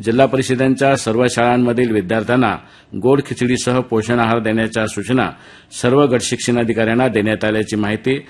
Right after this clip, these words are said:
प्राथमिक विभागाचे लेखा अधिकारी वैभव राऊत यांनी दिली. येत्या दोन दिवसात सोलापूरसह राज्यात बऱ्याच ठिकाणी विजांच्या कडकडाट आणि मेघगर्जनेसह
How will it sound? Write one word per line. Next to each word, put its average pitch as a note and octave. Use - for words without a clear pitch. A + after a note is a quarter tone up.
प्राथमिक B2+
विभागाचे B2
लेखा G#2+
अधिकारी A2+
वैभव G#2
राऊत G#2
यांनी G2+
दिली. F#2+
येत्या D#3
दोन C#3+
दिवसात D3
सोलापूरसह B2+
राज्यात A#2+
बऱ्याच A2+
ठिकाणी A#2+
विजांच्या A#2
कडकडाट A2+
आणि A#2+
मेघगर्जनेसह A#2